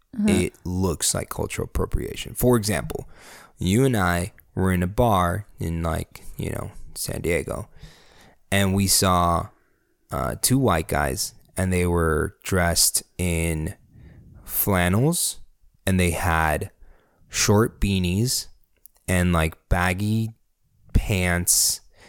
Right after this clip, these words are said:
Speaker 2: and they had mustaches. I was like, "Fucking, is that my cousin Armando and Valentin?"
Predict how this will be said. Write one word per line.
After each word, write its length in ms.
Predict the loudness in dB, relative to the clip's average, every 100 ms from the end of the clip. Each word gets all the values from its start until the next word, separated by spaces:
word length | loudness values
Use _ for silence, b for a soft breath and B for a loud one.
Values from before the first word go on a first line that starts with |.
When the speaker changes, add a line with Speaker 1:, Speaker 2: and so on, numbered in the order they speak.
| b b b b b -2
Speaker 2:
and 160 | 2 2
they 100 | 2
had 280 | 0 0
mustaches. 960 | 2 2 2 0 -2 -6 -10 -8 -8 -8 -16 _ -20 _ _ -6
I 180 | 0 0
was 160 | 0 -2
like, 460 | -2 -4 -8 -18 -20 _ _ _ _ _ _ _ _ _ _ _ _ _ -20 -20
"Fucking, 360 | -8 -6 -4
is 180 | -6 -4
that 140 | -4 -4
my 160 | -4
cousin 640 | -2 -2 0 0 0 -2 -6 -14 _ -6
Armando 560 | -4 0 0 0 0 0
and 160 | 0 0
Valentin?" 640 | -2 -2 -2 -2 -2 -4